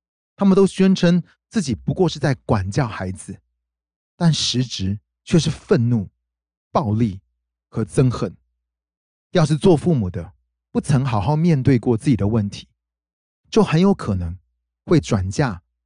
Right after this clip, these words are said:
并发泄在孩子的身上。但是在遭到他人错待之后，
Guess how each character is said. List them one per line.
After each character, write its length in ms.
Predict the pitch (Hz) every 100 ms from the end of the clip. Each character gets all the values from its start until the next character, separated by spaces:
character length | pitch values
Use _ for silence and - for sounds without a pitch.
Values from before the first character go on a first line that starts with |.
| _
并 160 | 190
发 380 | 143 - 175 170
泄 260 | 170 - 131
在 160 | 143
孩 240 | 117 - 107
子 140 | 104
的 100 | 101
身 240 | 98 110 117
上。 280 | 123 95 _ _ _ _ _ _ _ _ _ _ _ _
但 140 | 202
是 100 | 165
在 100 | 175
遭 240 | 160 165 160
到 140 | 170
他 240 | 151 - 185
人 160 | 113
错 260 | 113 - 151
待 160 | 120
之 140 | 98 107
后， 260 | 107 95